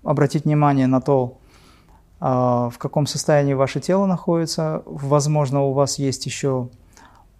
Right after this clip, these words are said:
невозможно, а точно плохая проводимость, а, которая связана с шейно-грудным отделом. Поэтому я не рекомендую вам слишком искусственно, да, погружаться так глубоко.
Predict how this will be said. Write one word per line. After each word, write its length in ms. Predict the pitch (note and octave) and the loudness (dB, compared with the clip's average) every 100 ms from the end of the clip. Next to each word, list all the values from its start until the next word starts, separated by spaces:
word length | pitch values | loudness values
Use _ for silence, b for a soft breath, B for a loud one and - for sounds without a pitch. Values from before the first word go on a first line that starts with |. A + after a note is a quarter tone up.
| _ | _
невозможно, 580 | D3+ C#3 C#3+ E3 F3 C#3+ | -2 2 2 2 2 2
а 40 | C3 | 2
точно 360 | D3 C3+ C3+ | 0 0 -4
плохая 360 | C3 B2+ D3+ C3+ | -4 0 2 2
проводимость, 880 | C#3+ C#3 C#3 D#3 D3+ C#3 - - - _ _ - | 4 2 2 2 0 -2 -6 -12 -16 _ _ -6
а, 280 | C3 B2+ | -4 -4
которая 520 | B2+ C#3 B2+ C3+ C3 B2 | -2 -4 0 2 2 0
связана 360 | - C3+ C3 | 0 0 0
с 60 | B2+ | -2
шейно-грудным 600 | E3 E3 D3 D3 C#3+ C#3+ | -2 0 0 0 0 0
отделом. 460 | C#3 C#3 C3+ C3 C3+ b b b b b b _ - | 0 0 0 -2 -6 b b b b b b _ -6
Поэтому 300 | C#3+ C#3 C#3+ | -4 0 2
я 200 | D3 D#3+ | 2 4
не 380 | D#3+ D3+ D3+ | 2 2 2
рекомендую 600 | C#3+ C#3+ D3+ D3+ E3 D3+ | 0 0 0 2 4 4
вам 320 | C#3 C#3 C#3 - - _ - | 4 4 2 -2 -14 _ -10
слишком 600 | - D3 - D3 C#3 - _ _ | -2 -2 0 -2 -2 -6 _ _
искусственно, 640 | - - D#3+ - C3 C3 | -4 -2 -4 0 0 0
да, 420 | B2+ E3 D#3+ C#3 B2+ - D3 C#3 B2 | 0 0 2 0 -4 -10 -8 -8 -2
погружаться 580 | C#3+ C3+ C3 C#3 - - | 0 2 2 0 0 -4
так 140 | B2+ | -4
глубоко. 600 | B2 C3+ C#3+ - G3 G3 | -2 0 0 2 0 0